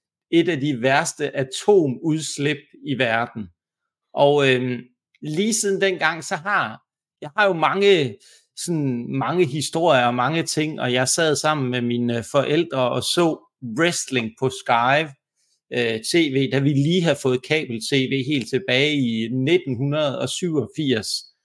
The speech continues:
hvor at, øh, den her wrestling-kærlighed stille og roligt begyndte at spire og spire og spire. Og jeg, og jeg har, øhm, jeg har jo altid haft det sådan med wrestling, og det, altså,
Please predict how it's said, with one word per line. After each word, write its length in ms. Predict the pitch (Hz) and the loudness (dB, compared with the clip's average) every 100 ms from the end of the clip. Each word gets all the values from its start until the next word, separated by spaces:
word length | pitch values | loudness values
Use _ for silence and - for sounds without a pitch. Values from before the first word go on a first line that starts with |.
| _ _ _ - | _ _ _ 2
hvor 220 | 147 127 | 4 4
at, 260 | 127 117 | 2 2
øh, 100 | 143 139 | 2 2
den 180 | 160 165 | 0 0
her 360 | 165 147 131 | 2 2 2
wrestling-kærlighed 1200 | 135 127 175 175 - 131 110 - 135 156 143 143 | -2 0 0 -2 -4 -4 -4 -2 0 0 -2 -4
stille 400 | 131 - 147 165 | -4 -4 -4 0
og 140 | 151 123 | 0 0
roligt 360 | 135 151 165 131 | -2 0 -2 -2
begyndte 460 | 113 135 147 147 | -2 -2 -2 -4
at 120 | 120 | -4
spire 640 | - - - 139 147 170 - | -6 -8 -4 -2 2 2 2
og 120 | 123 | -2
spire 400 | - 123 117 139 | -4 -6 0 2
og 100 | 127 | 0
spire. 440 | - 110 110 123 - _ _ _ _ _ _ _ _ _ _ _ | -4 -4 0 0 -2 _ _ _ _ _ _ _ _ _ _ _
Og 200 | 147 139 | 4 4
jeg, 100 | 151 - - | 2 -6 -6
og 160 | 170 160 | -2 2
jeg 160 | 165 | 2
har, 340 | 143 160 156 156 | 4 4 4 2
øhm, 560 | 151 143 135 131 123 113 _ _ _ _ - | 0 -2 0 0 -2 -8 _ _ _ _ -4
jeg 80 | 151 | 0
har 60 | |
jo 40 | 175 | 2
altid 520 | 185 196 202 160 139 | 2 2 2 2 0
haft 340 | - 190 - | 2 0 0
det 100 | 147 | -4
sådan 260 | - 160 143 | -4 -2 0
med 120 | 135 | 2
wrestling, 500 | 131 151 - 139 123 | 2 2 0 -4 -2
og 80 | 117 | -2
det, 220 | 147 139 - | -4 -6 -10
altså, 320 | 139 120 139 | -10 -6 -6